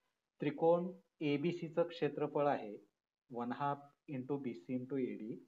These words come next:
आणि पीक्यूआर चं क्षेत्रफळ आहे one half into क्यूआर into पीएस. मग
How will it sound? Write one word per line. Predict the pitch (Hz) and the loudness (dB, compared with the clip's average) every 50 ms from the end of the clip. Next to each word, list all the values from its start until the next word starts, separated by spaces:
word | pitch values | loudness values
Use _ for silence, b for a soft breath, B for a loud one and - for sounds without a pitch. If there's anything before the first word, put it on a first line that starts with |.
| _ _ _ _ _ | _ _ _ _ _
आणि | - 135 135 139 135 123 104 - - - - - _ _ | -4 -2 0 0 0 0 -2 -4 -8 -14 -18 -20 _ _
पीक्यूआर | 127 120 - - - 143 143 143 139 | -4 -4 -4 -2 0 2 2 2 2
चं | 139 - - 151 151 | 0 -2 -4 -4 -4
क्षेत्रफळ | - - - 151 139 135 135 135 135 - 143 151 156 165 156 - - _ _ _ _ _ _ - | -6 -4 -4 -4 -2 -2 -2 -2 0 0 0 0 0 -2 -6 -12 -18 _ _ _ _ _ _ -2
आहे | 120 117 98 113 113 135 - - - _ _ _ _ _ - | -2 0 0 -2 -4 -6 -8 -10 -16 _ _ _ _ _ -6
one | 117 120 120 120 | -4 -4 -2 -2
half | 127 135 139 139 139 - 143 | -2 -4 -4 -4 -4 -8 -8
into | 135 131 - 151 151 | -8 -8 -8 -8 -4
क्यूआर | - 131 120 127 127 127 | -2 0 0 2 2 0
into | 127 127 127 127 139 147 196 - - - _ _ _ | 0 -2 -2 -2 -2 -2 -4 -4 -10 -16 _ _ _
पीएस. | 127 107 95 92 - - - _ _ _ _ _ - | -8 -6 -6 -8 -10 -12 -18 _ _ _ _ _ -8
मग | 139 139 120 - - | -6 -4 -4 -4 -8